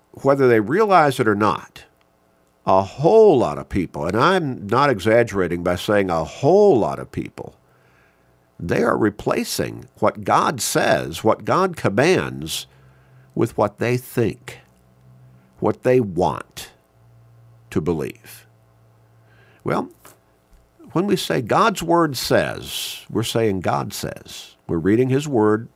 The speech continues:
we're reading what God is saying to us. So God says, "But you know, I think we can change what God says in places." Now, what do they mean? "I think we can change what the Bible is saying,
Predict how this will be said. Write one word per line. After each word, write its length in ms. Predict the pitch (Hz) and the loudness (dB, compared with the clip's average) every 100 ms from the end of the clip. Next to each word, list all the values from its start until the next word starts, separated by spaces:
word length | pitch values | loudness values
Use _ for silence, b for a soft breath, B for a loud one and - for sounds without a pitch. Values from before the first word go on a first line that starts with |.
| _ - | _ -10
we're 180 | 104 90 | -4 -2
reading 420 | 82 92 95 92 | 0 0 0 -4
what 180 | 90 - | -8 -6
God 300 | 78 78 78 | -4 -4 -6
is 100 | 82 | -6
saying 360 | - 76 60 | -4 -4 -6
to 140 | - - | -10 -12
us. 380 | - - - - b b b b b b b | -12 -16 -18 -18 b b b b b b b
So 160 | - 139 | 0 0
God 360 | 135 - 202 | 2 -2 -2
says, 500 | - 139 104 104 101 b b b b b b b b - | -2 2 2 2 -2 b b b b b b b b -2
"But 160 | 202 214 | -2 0
you 80 | - | 0
know, 220 | 262 - | 0 0
I 160 | - 233 | -2 -2
think 420 | - 196 175 - | 0 2 2 2
we 120 | 175 | 0
can 240 | 170 127 | 2 -2
change 880 | 120 - 208 226 113 73 67 - - _ _ _ _ _ _ _ _ _ _ _ _ - | -2 -2 0 2 2 0 -10 -10 -12 _ _ _ _ _ _ _ _ _ _ _ _ -6
what 200 | 98 - | -6 -4
God 360 | 90 80 76 76 | -4 -2 -4 -6
says 400 | - 80 139 160 | -4 -2 -2 0
in 240 | 104 98 | -2 -2
places." 840 | - 151 233 214 - 78 139 - - b b b b b _ _ _ _ _ - | -4 -4 -2 -4 -4 -4 -4 -8 -14 b b b b b _ _ _ _ _ -10
Now, 120 | - | -6
what 100 | 117 | -2
do 60 | 143 | 0
they 120 | 113 | 0
mean? 380 | 123 143 - - _ _ - | -2 -6 -8 -20 _ _ -4
"I 80 | |
think 240 | 165 233 226 | 0 0 0
we 140 | 208 | 0
can 160 | 151 120 | 2 0
change 600 | - 156 147 110 95 - | 0 2 2 2 -2 -8
what 180 | 123 117 | -4 -2
the 60 | 101 | 0
Bible 400 | 101 123 107 98 | 2 2 2 0
is 240 | - - - | -2 -8 -6
saying, 460 | - 107 71 57 | 0 2 0 -6